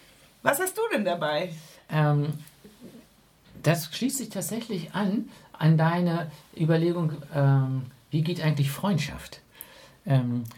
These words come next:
Speaker 2: dieses Buch handelt jetzt nicht von einem T-Rex, sondern von einem Schimpansen, der heißt hier in dem Buch Jim. Jim ist mies drauf. Und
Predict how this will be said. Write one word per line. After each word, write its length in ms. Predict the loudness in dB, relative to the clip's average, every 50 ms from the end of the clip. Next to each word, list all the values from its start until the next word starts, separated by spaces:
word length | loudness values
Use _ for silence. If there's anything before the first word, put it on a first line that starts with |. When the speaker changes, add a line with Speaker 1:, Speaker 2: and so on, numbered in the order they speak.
| -20 _ _
Speaker 2:
dieses 240 | 2 4 4 4 0
Buch 380 | 0 2 2 2 2 0 -10 -16 _ _ -14 -12 -12 -12 -14 -16 -18 _ -8
handelt 400 | 0 2 2 4 4 2 0 0
jetzt 220 | -2 -2 -2 0
nicht 180 | -2 -2 -2 -2
von 160 | -6 -6 -4
einem 320 | -2 -2 0 2 2 2 2
T-Rex, 360 | 2 0 0 0 0 -2 -2
sondern 380 | -2 -2 0 0 0 0 0
von 440 | -2 -4 -2 0 2 4 4 4 4
einem 280 | 4 2 4 6 6 4
Schimpansen, 680 | 4 4 2 2 4 4 4 4 4 4 2 2 0
der 340 | 2 2 2 2 0 -4 -8 -14 -20 _ _ _ _ _ _ _ _ _ -4 0
heißt 280 | 2 2 2 2 0 2
hier 180 | 2 2 2
in 200 | 2 2 2 2 2
dem 420 | 2 2 2 2 2 0 0 0
Buch 260 | 2 4 4 4 2 -2 -8
Jim. 400 | 0 2 2 4 4 2 0 0
Jim 220 | -4 0 0 2 2
ist 240 | 0 -2 -4 -6
mies 300 | -8 -6 -6 -6 -8 -8
drauf. 420 | -10 -10 -10 -8 -8 -10 -12 -12 -6
Und 360 | -2 -2 -2 -2 -4 -10 -18